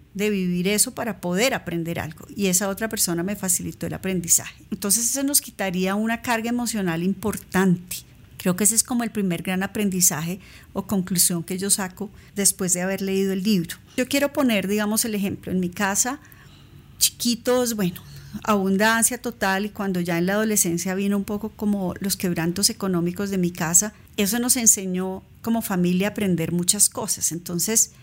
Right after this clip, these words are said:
me hace sentido que yo hubiera planeado de pronto eso para poder aprender a ser mejor persona, para poder entender que el valor no me lo da lo que tengo, sino lo que yo soy,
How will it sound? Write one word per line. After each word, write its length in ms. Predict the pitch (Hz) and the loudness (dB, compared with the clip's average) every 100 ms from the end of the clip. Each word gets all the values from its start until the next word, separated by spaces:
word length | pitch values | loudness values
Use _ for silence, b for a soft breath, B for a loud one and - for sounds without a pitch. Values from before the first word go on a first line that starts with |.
| B B - | B B -2
me 140 | 202 | 2
hace 220 | 196 202 | 2 4
sentido 520 | 226 254 - 208 190 | 4 2 -2 -2 -2
que 140 | 202 220 | -2 -2
yo 120 | 180 | 0
hubiera 340 | 180 185 202 | 0 0 0
planeado 600 | - 175 170 175 165 170 | 0 2 2 4 2 2
de 100 | 208 | 0
pronto 440 | 208 185 175 175 196 | 0 0 2 2 0
eso 320 | 185 175 220 B B B B B B - - | 2 2 0 B B B B B B -12 2
para 280 | 220 196 | 2 2
poder 500 | 196 196 196 190 202 - | 0 2 2 2 0 -4
aprender 460 | 226 226 226 196 180 | -4 0 2 2 2
a 60 | |
ser 180 | 175 190 | 2 2
mejor 360 | 180 180 180 180 | 0 -2 -2 -4
persona, 880 | 180 180 - 254 240 233 226 226 226 | 0 2 2 2 -4 -2 -2 -2 -2
para 220 | 202 185 | -4 -4
poder 200 | 190 175 | -2 0
entender 440 | 175 190 190 175 | -2 -2 -2 -2
que 100 | - | -2
el 60 | 180 | 0
valor 360 | 175 170 175 | 0 2 2
no 80 | 175 | 2
me 140 | 175 185 | 4 4
lo 120 | 175 | 2
da 140 | 165 | 2
lo 140 | 170 170 | 0 -2
que 120 | 180 | -6
tengo, 460 | - 196 190 185 | -2 2 4 4
sino 260 | 190 202 185 | 2 2 2
lo 180 | 180 170 | 2 0
que 140 | 180 | -2
yo 120 | 165 | 0
soy, 520 | 165 - 220 214 214 | 2 4 4 0 0